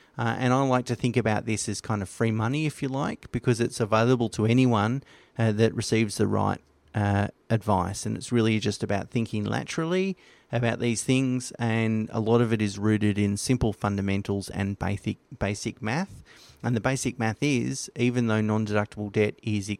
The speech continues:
more expensive than tax-deductible debt, when interest rates are low, uh,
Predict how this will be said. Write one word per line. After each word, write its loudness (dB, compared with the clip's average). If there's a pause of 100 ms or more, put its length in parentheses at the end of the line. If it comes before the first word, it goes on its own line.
more 0
expensive -6
than -6
tax-deductible -8
debt, -2 (360)
when 2
interest 0
rates -2
are 0
low, 2 (440)
uh, 0